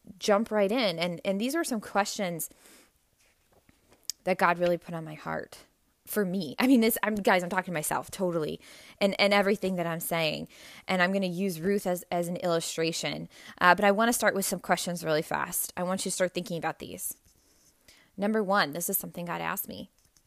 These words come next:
Are, are you rejecting the identity that God has chosen to give you? Are you hiding from the story that he is writing in your life? Has the pain of what you walked through been too much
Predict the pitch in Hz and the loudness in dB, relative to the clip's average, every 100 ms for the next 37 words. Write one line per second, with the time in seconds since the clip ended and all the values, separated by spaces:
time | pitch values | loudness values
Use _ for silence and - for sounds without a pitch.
0 | _ _ 135 - 208 196 214 220 175 190 | _ _ -2 0 -2 0 0 0 0 -2
1 | 202 180 165 160 160 165 156 151 160 156 | -4 -6 -6 -6 -6 -6 -6 -6 -6 -4
2 | 156 151 151 - 147 - - - 196 - | -6 -6 -12 -10 -10 -10 -12 -14 -14 -18
3 | - _ _ _ _ _ _ _ _ _ | -20 _ _ _ _ _ _ _ _ _
4 | _ - - - - 202 208 226 190 196 | _ -20 -20 -20 -2 2 2 2 -2 2
5 | 220 247 220 170 170 190 185 - - 196 | 4 4 4 0 -4 -2 0 -2 -2 0
6 | 202 185 175 165 - - 247 247 202 208 | 2 2 2 2 -2 -6 -2 0 0 2
7 | 220 202 185 190 196 185 180 170 175 165 | 4 4 4 4 4 2 -2 -2 -4 -2
8 | 160 - - - - _ _ _ _ _ | -4 -4 -8 -14 -16 _ _ _ _ _
9 | _ _ _ _ _ _ _ 247 214 214 | _ _ _ _ _ _ _ 4 4 4
10 | 208 - 220 269 277 240 208 208 190 214 | -2 -6 2 4 6 4 2 0 2 2
11 | 214 190 190 190 214 - - 190 175 170 | 2 2 6 6 2 -8 -4 2 4 2
12 | 165 - - - 190 240 254 247 - - | 0 -12 -18 0 4 4 2 -2 -6 -6
13 | - 254 226 202 202 135 - - | 2 4 4 4 2 2 -4 -10